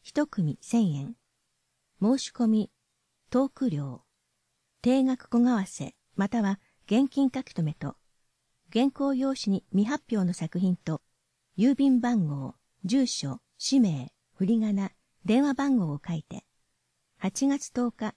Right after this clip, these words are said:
消印有効で、区俳句連盟、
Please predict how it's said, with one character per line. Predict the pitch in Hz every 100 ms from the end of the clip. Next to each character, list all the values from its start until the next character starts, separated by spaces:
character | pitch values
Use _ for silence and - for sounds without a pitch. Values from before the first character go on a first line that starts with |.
| _
消 | 170 196 262
印 | 254 226
有 | 220
効 | - 185 180
で、 | 320 - _ _ _ _ _
区 | - 277 -
俳 | 220
句 | - 247
連 | 226 170
盟、 | 143 147 123